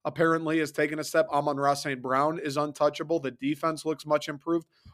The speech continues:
Apparently all's good and well for the Lions. And again, if they did stink, I wouldn't exactly expect the reports to be, "These guys suck. Don't even bother tuning in week one." I wouldn't expect that. I don't think that's ever happened in the history of sports media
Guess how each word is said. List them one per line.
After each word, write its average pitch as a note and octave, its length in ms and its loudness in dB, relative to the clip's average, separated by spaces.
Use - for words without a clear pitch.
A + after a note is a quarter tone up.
Apparently G3 500 4
all's E3 200 4
good D#3+ 140 2
and D#3 80 -2
well D3+ 160 4
for D3 120 -8
the C#3 100 -4
Lions. C3+ 380 -2
And C#3 80 -2
again, C#3 420 2
if F3+ 180 2
they F3+ 160 4
did E3 220 2
stink, C3 400 -4
I F#3+ 80 8
wouldn't G#3+ 240 2
exactly E3 480 2
expect D#3+ 400 -2
the E3 80 -6
reports D#3 420 -4
to D#3+ 100 -12
be, D3+ 160 0
"These F#3+ 240 -6
guys F3 320 -4
suck. G3 360 2
Don't F#3+ 180 2
even E3 180 -4
bother E3+ 280 4
tuning D#3+ 280 -6
in D#3+ 140 -6
week D3+ 220 -8
one." D3 220 -2
I F3 80 0
wouldn't G3+ 200 2
expect E3 400 -6
that. F#3+ 200 0
I D3 60 -2
don't D3+ 140 -4
think D3 140 -2
that's C3+ 280 -4
ever C#3 260 0
happened C#3+ 480 6
in D#3+ 120 4
the C3+ 100 4
history D3 420 -2
of C3+ 100 0
sports C#3 380 -4
media D#3 540 2